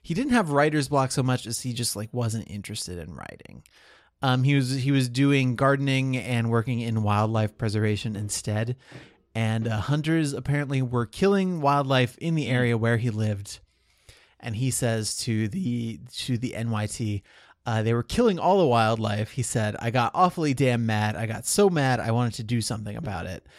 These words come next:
Speaker 1: And, uh, quietly and coolly, quote unquote, he wrote Island of the Blue Dolphins.
Speaker 2: <laughs> Okay.
Speaker 1: And, and yeah, that was, like, I think there are themes in this book and a lot of the books that he's written about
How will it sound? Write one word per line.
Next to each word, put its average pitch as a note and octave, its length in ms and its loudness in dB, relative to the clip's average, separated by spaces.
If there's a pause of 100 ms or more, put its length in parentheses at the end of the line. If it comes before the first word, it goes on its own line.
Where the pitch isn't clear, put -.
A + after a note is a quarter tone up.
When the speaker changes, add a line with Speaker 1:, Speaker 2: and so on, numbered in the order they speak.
(420)
Speaker 1:
And, A2+ 300 -2
uh, A2 160 0
quietly F#3+ 760 0
and C3+ 220 0
coolly, C#3+ 680 -2 (120)
quote A#2+ 220 0
unquote, A2+ 500 -4 (260)
he C3 440 -2
wrote B2 440 2 (120)
Island A#2+ 300 -4
of C#3+ 100 -2
the D3 60 -6
Blue C#3+ 180 -2
Dolphins. B2+ 800 -2
Speaker 2:
<laughs> - 60 -20 (600)
Okay. A2 400 2 (500)
Speaker 1:
And, B2 680 0
and C#3 200 -4
yeah, C#3+ 280 6
that C3 120 6
was, C3+ 400 0 (380)
like, D#3 120 2
I D3 80 4
think D#3+ 320 0 (300)
there C#3 220 4
are C3 380 4 (420)
themes C#3+ 500 0
in A#2 240 0
this A#2+ 160 0
book B2+ 280 0
and A2+ 120 -4
a G#2+ 80 0
lot C#3+ 160 -4
of A#2 100 -4
the A#2 60 -4
books A2 240 -6
that G2 100 -8
he's A2+ 180 -4
written A2+ 280 -8
about G#2+ 460 -6